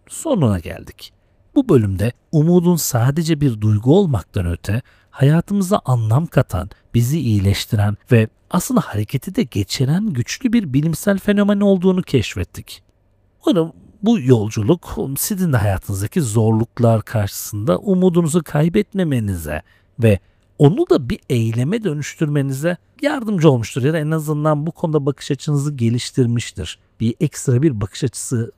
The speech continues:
sağlamıştır ya da. Tren Eskişehir'e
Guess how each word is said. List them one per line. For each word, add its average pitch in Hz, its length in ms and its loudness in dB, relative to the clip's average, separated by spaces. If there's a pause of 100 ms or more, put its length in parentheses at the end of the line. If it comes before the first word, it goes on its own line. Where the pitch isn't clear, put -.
sağlamıştır 104 800 -4
ya 87 200 -6
da. - 140 -14 (880)
Tren 170 280 -2
Eskişehir'e 147 680 -4